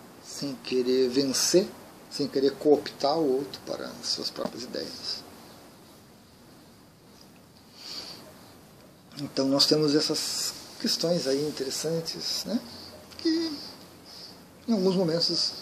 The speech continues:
valem a pena pensar, valem a pena ponderar. Boas fontes, boa literatura é fundamental. É fundamental.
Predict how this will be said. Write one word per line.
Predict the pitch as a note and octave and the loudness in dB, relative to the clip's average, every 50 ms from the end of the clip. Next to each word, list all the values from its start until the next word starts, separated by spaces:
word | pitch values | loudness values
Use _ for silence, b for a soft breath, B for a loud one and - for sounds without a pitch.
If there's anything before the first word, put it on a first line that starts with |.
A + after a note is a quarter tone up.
| - - - - - - | -14 -16 -18 -18 -10 -4
valem | - D#3+ E3+ E3+ E3 D#3+ D#3 - - - | -2 0 2 2 2 2 0 -4 -8 -12
a | - - - - | -12 -12 -8 -6
pena | B2+ B2+ B2+ B2+ B2+ A#2+ - - - - - - - | -6 -6 -4 -6 -8 -10 -10 -14 -18 -20 -20 -18 -16
pensar, | B2+ B2 A2+ - - - - - - - - - - - - - A#2+ B2 | -14 -12 -10 0 2 2 2 2 0 -12 -14 -16 -18 -18 -18 -18 -12 -10
valem | B1+ B1+ B1+ C2 C2 C2+ - | -8 -6 -6 -6 -8 -8 -10
a | - - - - | -12 -14 -14 -10
pena | - - - - - - - - - - - - - | -10 -8 -8 -8 -8 -10 -12 -14 -16 -18 -18 -12 -8
ponderar. | - C4 B3+ A#3 - - - - - - - - - - - - - - - - B B B B B B B B B B B - - - B2+ B2 - | -6 -6 -4 -4 -6 -6 -8 -10 -12 -12 -14 -14 -14 -16 -18 -20 -20 -20 -20 -20 B B B B B B B B B B B -18 -18 -16 -14 4 10
Boas | - F#3 G3 F3+ E3+ - | 12 12 12 12 12 10
fontes, | - - D#3+ E3 E3+ E3 D#3+ D#3+ - - E3 D#3 C#3+ - | 8 6 6 6 6 6 4 2 0 0 0 0 0 -2
boa | - C3+ B2 B2 E3 F#3+ F#3+ | -4 -4 6 12 12 12 12
literatura | E3 D3+ - D#3 C#3+ C3+ B2+ - - - D3 D3 D3 C#3+ C3+ C3+ C3+ - - | 12 12 10 8 10 10 8 6 4 0 2 4 6 4 4 2 0 -4 -6
é | C#3+ | -8
fundamental. | C3 - - C3+ B2 A#2+ B2 A#2+ A#2 - - - - B B B B B B B B - - - | -8 -6 -4 -2 -2 0 -2 -2 -4 -6 -8 -10 -12 B B B B B B B B -20 -10 -8
É | F3 | -6
fundamental. | - - - - - C3 B2 A#2+ B2 B2 B2+ B2 A#2+ - - - - | -6 -6 -8 -8 -8 -6 -2 -2 0 0 0 -2 -2 -4 -8 -10 -10